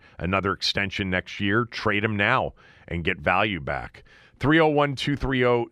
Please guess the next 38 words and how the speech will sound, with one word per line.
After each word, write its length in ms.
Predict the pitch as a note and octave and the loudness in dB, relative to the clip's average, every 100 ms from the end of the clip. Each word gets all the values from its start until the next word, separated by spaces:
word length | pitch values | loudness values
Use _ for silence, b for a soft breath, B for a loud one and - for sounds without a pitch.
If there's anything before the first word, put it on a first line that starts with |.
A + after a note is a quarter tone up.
| G2+ | -6
zero 400 | E2+ A#2+ B2+ A#2 | 0 2 2 0
nine 260 | G#2+ G#2 | 0 0
eighty, 220 | G#2 A2+ | -2 -2
three 260 | C3 A#2 A#2 | -2 0 2
oh 60 | G#2 | 2
one, 260 | G2+ G2+ | 0 -2
two 160 | F#2+ A2 | -4 -6
three 260 | - G#2 | -2 0
oh, 140 | G2 F#2+ | 2 0
zero 320 | F2 G#2+ G2 | 0 -2 0
nine 260 | F#2 F2+ F2+ | 0 0 0
eighty. 220 | F#2+ G#2+ | 0 0
We're 120 | G2 | -2
talking 420 | - D3 D#3 E3+ | 2 4 2 -2
about 340 | D3 A2+ G#2+ - | 2 4 2 0
sort 220 | - A2+ | -4 -2
of 100 | F#2+ | -2
a 40 | |
month 300 | F#2+ G#2+ C3 | 0 0 0
and 120 | D#3 | 0
a 80 | C3+ | 0
half 320 | G#2+ G#2 F#2+ | 0 -2 -2
into 160 | G#2 F#2 | -2 -4
the 100 | F2+ | 0
offseason. 800 | F2 F2+ - G2+ F#2 D#2+ E2 D#2 - B B B B B B B | 0 0 -4 -4 -4 -2 -4 -6 -8 B B B B B B B
What 180 | - B2 | 0 2
do 80 | A3+ | 4
you 160 | B3+ A3+ | 4 0
think 400 | - F#3 D#3 C#3+ | 0 -2 0 -2
you 120 | C3+ | -2
know 480 | A2 G2+ F2+ C#2+ C#2+ _ | 0 2 2 -2 -10 _
for 240 | - G2 | -6 -4
sure? 500 | F#2 - F2 A#1 - _ | -4 -2 -2 -4 -8 _
Because 840 | - A2+ - C#3+ B2 A#2 G2 - - _ _ - | -4 -2 2 2 4 0 -2 -2 -4 _ _ 0
as 200 | C3 A#2 | 0 0
Ricky 360 | C3+ F#3+ F#3 E3+ | 0 0 0 -2
pointed 400 | - D3 A#2+ A2+ | 0 0 2 2
out 280 | A2+ A2 | 2 2